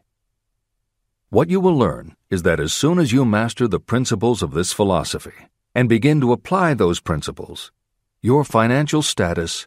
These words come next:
will begin to improve. Everything you touch will begin to transmute itself into an asset for your benefit. Impossible? Not at all.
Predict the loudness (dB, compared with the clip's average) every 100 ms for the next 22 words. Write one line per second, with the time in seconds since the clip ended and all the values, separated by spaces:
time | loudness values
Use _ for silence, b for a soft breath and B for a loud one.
0 | _ -4 0 2 2 0 0 -2 -2 -2
1 | -4 -6 -20 -20 _ _ _ _ _ _
2 | _ _ 2 4 2 2 2 2 0 -2
3 | -4 -4 -6 -12 -14 _ _ 2 2 2
4 | 2 0 -2 -2 -2 0 0 2 -2 0
5 | 0 0 0 -2 0 -2 -2 -4 -2 -2
6 | -4 -2 0 0 2 0 0 -8 -18 -20
7 | _ _ _ _ _ _ _ _ -10 -4
8 | -4 -2 -4 -4 -10 _ _ _ _ _
9 | _ _ _ _ -6 -2 2 2 2 0
10 | -6